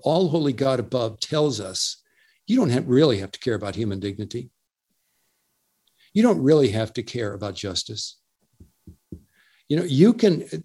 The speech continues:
you can throw people in the trash. That's okay with me. It really is okay. I'm fine with that. Just have your pleasant little church, and I'll be with you, and I'll bless you." Where, where's that verse?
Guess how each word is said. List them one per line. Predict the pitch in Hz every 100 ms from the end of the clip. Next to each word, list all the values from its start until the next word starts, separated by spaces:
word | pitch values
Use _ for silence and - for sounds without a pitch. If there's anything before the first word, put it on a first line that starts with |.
| _ _
you | 131 180
can | 214 208
throw | - - - - 147 147
people | 139 135 131
in | 117
the | 110
trash. | 107 113 104 113
That's | 117 135 208
okay | 202 147
with | 107 101 -
me. | 92 - _ 120
It | 120
really | 127 123 143
is | 151
okay. | 165 - 95 - -
I'm | 120 120
fine | 135 123 131
with | 113
that. | 117 -
Just | - 160 -
have | 170 160
your | 170
pleasant | 160 127 135 123
little | 113
church, | 110 - 95 - - _ _ _
and | 127 127
I'll | 120
be | 127
with | 113 104 117
you, |
and | 98
I'll | 95
bless | 92 101 -
you." | - - _ _ _ _ _ _ _ 123 _ _ _ _ _ _ _ _ _ _ _ _ _
Where, | 180 220
where's | 208 233
that | - 120
verse? | 95 95 78 - -